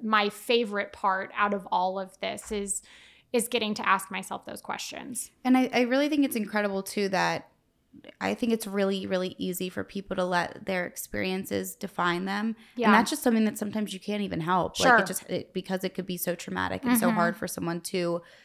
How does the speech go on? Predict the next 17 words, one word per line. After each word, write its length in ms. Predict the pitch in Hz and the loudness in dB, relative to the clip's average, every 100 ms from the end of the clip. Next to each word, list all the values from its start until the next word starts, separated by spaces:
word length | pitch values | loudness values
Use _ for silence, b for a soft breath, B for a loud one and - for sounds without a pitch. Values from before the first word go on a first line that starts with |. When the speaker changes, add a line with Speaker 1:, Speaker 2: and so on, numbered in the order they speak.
| b b | b b
Speaker 2:
process 560 | - 190 202 - 170 - | 8 10 10 6 0 2
and 200 | 196 196 | 2 4
get 260 | 175 202 - | 4 2 0
through. 340 | 180 55 - - | -2 -2 -6 -4
Speaker 1:
Yes. 380 | 220 190 - - | -2 0 -2 2
Speaker 2:
Um, 300 | 190 185 180 | 6 6 6
but 120 | 180 196 | 4 6
I 60 | |
really 320 | 196 196 196 | 6 8 6
think 400 | 196 202 185 180 | 6 0 -4 -4
something 320 | - 196 185 185 | -4 -2 -2 -4
that's 180 | 175 | -4
so 120 | 190 185 | 2 2
incredible 500 | 180 - 185 185 175 | 2 0 0 2 2
about 280 | - 92 | 2 0
your 220 | 190 190 185 | -2 -4 -4
story 540 | - - 180 180 - | -4 -2 -2 -2 -4